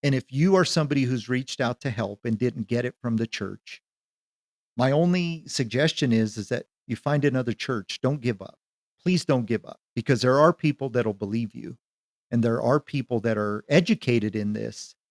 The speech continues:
and more importantly, believe that biblically Jesus gave us a way to fight these evil spirits. Remember, it says our battle is not against flesh and blood. It's against these entities. And so that's where we need to come from, ministers.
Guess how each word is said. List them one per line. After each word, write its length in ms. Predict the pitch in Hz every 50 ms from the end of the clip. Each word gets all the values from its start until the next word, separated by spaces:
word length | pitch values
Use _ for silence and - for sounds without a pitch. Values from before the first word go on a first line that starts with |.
| _ _ _ -
and 100 | 135 135
more 200 | 139 139 143 139
importantly, 760 | 127 117 - - 160 170 - - 123 117 120 113 110 107 104 _ _ _ -
believe 480 | - 139 120 120 139 151 160 151 123 -
that 220 | 127 127 123 127 _ _ _ _ _ 117
biblically 600 | 104 131 143 - 170 170 135 - - 123 120 113 113
Jesus 520 | 101 92 110 135 156 147 - 127 113 -
gave 280 | - - 131 135 131 123
us 180 | 120 - -
a 60 | 120 107
way 480 | 101 113 127 131 127 113 107 107 101 _ _ _ _ _ _ _ _ _ _ _ _ -
to 80 | - 117
fight 320 | - - 135 151 147 - -
these 220 | 131 120 113 98
evil 220 | 117 113 104 104 -
spirits. 580 | - - - 160 170 120 104 - - - -
Remember, 420 | 127 120 120 139 185 175 123 110 110
it 140 | 110 -
says 260 | - 151 165 180 139 104
our 120 | 110 107
battle 380 | 92 117 123 151 170 160 120 117
is 160 | 113 - -
not 220 | 127 135 165 160
against 440 | 123 104 101 139 185 196 165 - -
flesh 360 | - 120 123 123 117 - -
and 100 | 202 190
blood. 340 | - 110 127 190 214 - - _ _ _ _ _ _ _ _ _ _ _ _ _
It's 80 | - 139
against 400 | 127 - 143 147 143 - - -
these 200 | 147 131 117 -
entities. 720 | 127 139 156 - 139 - - - - - - - - - _ _ _ _ _ _ _ _ _ _ _ -
And 100 | 127 117
so 200 | - 147 120 110
that's 520 | 101 104 117 131 131 143 151 - - -
where 160 | 135 139 131
we 160 | 123 127 123 123
need 220 | 127 123 113 -
to 80 | - 113
come 300 | - - 135 143 123 - -
from, 220 | 117 107 107 107
ministers. 720 | 110 110 110 107 101 - - 110 104 107 104 101 - -